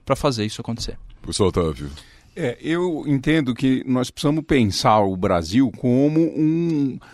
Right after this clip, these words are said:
Speaker 3: um, uma população muito grande, que tem um mercado consumidor que é muito forte e que é, sim, um parceiro internacional.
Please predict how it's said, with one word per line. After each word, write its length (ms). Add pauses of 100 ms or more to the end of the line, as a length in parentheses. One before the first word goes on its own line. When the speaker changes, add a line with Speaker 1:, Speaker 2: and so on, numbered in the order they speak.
(160)
Speaker 3:
um, 720
uma 360
população 840 (580)
muito 340
grande, 480 (220)
que 160
tem 280
um 120
mercado 480
consumidor 840
que 120
é 60
muito 520
forte 680 (320)
e 140
que 340
é, 320
sim, 440
um 160
parceiro 720
internacional. 1000